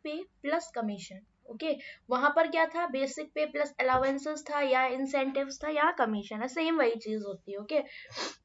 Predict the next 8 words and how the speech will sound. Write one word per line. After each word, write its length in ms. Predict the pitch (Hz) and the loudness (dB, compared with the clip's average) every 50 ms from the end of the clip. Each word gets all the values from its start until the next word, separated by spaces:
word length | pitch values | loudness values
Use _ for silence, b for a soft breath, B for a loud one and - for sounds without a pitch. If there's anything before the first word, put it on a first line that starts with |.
| - - | 0 4
आगे 280 | 254 277 285 285 403 403 | 6 6 6 6 2 2
बोला 280 | 311 311 302 311 359 359 | 2 2 4 4 2 2
gross 400 | 277 262 262 262 285 339 - - - | 2 2 4 6 6 4 2 -2 -6
pay 100 | 359 359 359 | -2 -2 -2
of 120 | 381 370 - - 269 | -2 -2 -2 -2 0
Arun 340 | 247 226 226 226 214 214 | 0 0 0 0 0 0
is 200 | 240 302 359 - - _ - | 0 0 -2 -4 -10 _ 0
forty 340 | 302 311 311 - - 415 | 0 0 0 0 -2 -2